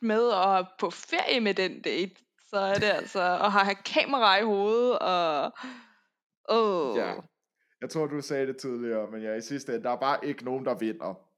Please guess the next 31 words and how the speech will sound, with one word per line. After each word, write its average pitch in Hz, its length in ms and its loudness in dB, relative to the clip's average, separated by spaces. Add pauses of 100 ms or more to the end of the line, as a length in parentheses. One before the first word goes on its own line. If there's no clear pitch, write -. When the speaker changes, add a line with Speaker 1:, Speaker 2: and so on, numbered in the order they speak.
(340)
Speaker 2:
her, 113 240 -4 (180)
Speaker 1:
Nej. 160 120 -2
Speaker 2:
og 110 100 -2
det 113 240 0
er 110 220 0
hårdt 117 340 -2
at 117 100 -4
se. 95 220 -8 (1040)
Speaker 1:
Ja. 131 100 -8 (560)
Men 202 200 -2
vi 214 120 0
håber 226 380 0
det 240 160 -6
bedste 226 380 -2
for - 180 -8
dem 185 160 -6
begge 214 320 -4
to - 180 -6
fremadrettet. 233 600 0 (360)
Øh, 220 160 2
vi 214 40 4
Speaker 2:
Absolut. 220 320 0
Speaker 1:
slutter 247 280 0
faktisk, 277 420 0 (200)
vi 254 100 -16
slutter 269 220 -2
af 294 160 2
med 277 120 -2
Olivia, 254 400 0
der 240 60 0
siger, 226 440 -2